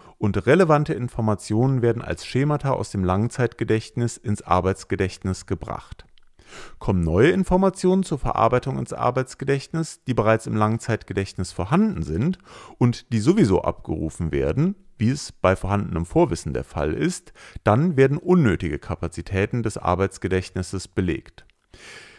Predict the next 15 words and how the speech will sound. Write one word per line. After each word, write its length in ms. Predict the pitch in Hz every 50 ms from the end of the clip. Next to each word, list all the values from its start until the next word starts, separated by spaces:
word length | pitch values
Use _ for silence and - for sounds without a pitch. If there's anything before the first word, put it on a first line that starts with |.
| _ _ _ _ -
Diese 160 | 202 214 240
Kapazitäten 920 | - 208 190 185 151 - 147 - - 107 101 110 - - 170 190 208 226 - -
hätten 240 | 113 127 - 147 -
aber 220 | - 160 - -
zur 200 | - - - -
Ausschärfung 840 | 156 185 226 214 - - - 85 65 65 73 - - 123 139 156 -
oder 200 | - 131 127 117
Erweiterung 640 | - 117 113 143 170 196 - - 110 85 85 80
der 80 | 71 69
bestehenden 600 | 69 78 - - - 76 76 78 76 73 73 73
Schemata 640 | - - - 76 69 69 67 69 - - 87 69 64 67
genutzt 500 | 71 71 76 73 67 - - - - -
werden 300 | 73 69 - - - -
können, 360 | - 101 92 110 143 160 - - - - -
also 440 | - 95 92 95 92 113 131 139